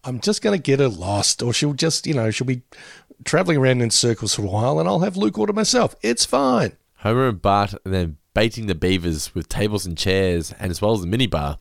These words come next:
Speaker 2: And they're going through everything, and they steal the seventeen, seventeen dollar deck of cards, and they take the photo with the camera, got the red eye.
Speaker 1: <laughs>
Speaker 2: I feel like that's not a, that's a thing of the past now, red eye.
Speaker 1: You don't really see it in, on, um, phone cameras, do you?
Speaker 2: No, no.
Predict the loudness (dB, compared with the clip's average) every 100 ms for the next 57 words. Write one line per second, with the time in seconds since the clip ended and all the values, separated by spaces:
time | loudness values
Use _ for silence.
0 | -12 -20 _ _ -10 -2 -2 0 0 0
1 | 0 -2 0 -2 -4 -6 -4 -2 -2 -2
2 | -2 -2 -2 -2 -6 -6 -4 -2 -2 0
3 | 0 -2 -8 -6 0 2 4 2 -2 -8
4 | -12 -14 _ -14 -6 -6 -2 2 2 2
5 | 0 -4 -4 -2 -4 -6 -8 -4 -2 0
6 | -2 -4 _ -12 -4 -2 -2 -10 -14 _
7 | _ _ -16 -4 -2 0 0 0 0 -2
8 | -2 0 0 -2 0 0 -2 -4 -4 -2
9 | -2 -2 -4 -8 _ _ _ _ -2 2
10 | 2 2 2 2 2 2 0 -2 -6 -8
11 | -12 -18 _ -2 0 0 -2 -2 -2 -4
12 | -8 _ _ _ -10 -10 -6 -2 -2 -2
13 | -8 -6 -4 -6 -8 -14 -10 -6 -2 0
14 | 0 0 0 -2